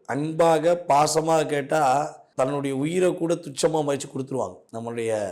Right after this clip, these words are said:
தளபதி படத்துல சூப்பர் ஸ்டார் ரஜினிகாந்த் பாடுற மாதிரி தான் மம்முட்டியும் நம்ம, நம்மளுடைய ரஜினிகாந்தும் பாடுறாங்க பாத்தீங்களா, சூப்பர் ஸ்டார், ரெண்டு சூப்பர் ஸ்டார்.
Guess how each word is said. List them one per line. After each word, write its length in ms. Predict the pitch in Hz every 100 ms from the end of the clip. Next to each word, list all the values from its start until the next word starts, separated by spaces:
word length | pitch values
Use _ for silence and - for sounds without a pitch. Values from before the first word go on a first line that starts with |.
| -
தளபதி 380 | - 143 165 156
படத்துல 360 | 139 127 131 123 113 104 - _ _ -
சூப்பர் 260 | 165 165
ஸ்டார் 180 | 143 131
ரஜினிகாந்த் 440 | 123 139 151 139 127
பாடுற 180 | 120 117
மாதிரி 200 | 113 107
தான் 120 | 95 - _
மம்முட்டியும் 520 | 131 143 139 143 139
நம்ம, 220 | 127 127 120 120
நம்மளுடைய 340 | 120 120 117
ரஜினிகாந்தும் 580 | 117 120 139 131 123 120
பாடுறாங்க 280 | 117 117 113
பாத்தீங்களா, 320 | 113 123 147 120 - - _ _ _ _
சூப்பர் 320 | - 147 147
ஸ்டார், 200 | - 113 110
ரெண்டு 160 | 143 135
சூப்பர் 300 | 139 131 104
ஸ்டார். 220 | 95